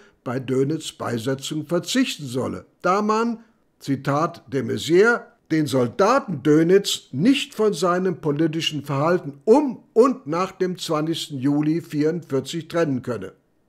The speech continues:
Diese Weisung war von S-P-D-Verteidigungsminister Helmut Schmidt noch einmal verschärft worden,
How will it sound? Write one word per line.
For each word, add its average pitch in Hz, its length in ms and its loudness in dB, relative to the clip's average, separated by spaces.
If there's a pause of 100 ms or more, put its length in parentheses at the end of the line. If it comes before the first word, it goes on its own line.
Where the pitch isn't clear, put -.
(200)
Diese 220 280 6
Weisung 214 500 4
war 180 180 2
von 156 300 -4
S-P-D-Verteidigungsminister 165 1400 -2
Helmut 147 340 -2
Schmidt 190 380 -2 (140)
noch 185 420 -2
einmal 147 320 0
verschärft 147 680 -4
worden, 233 400 0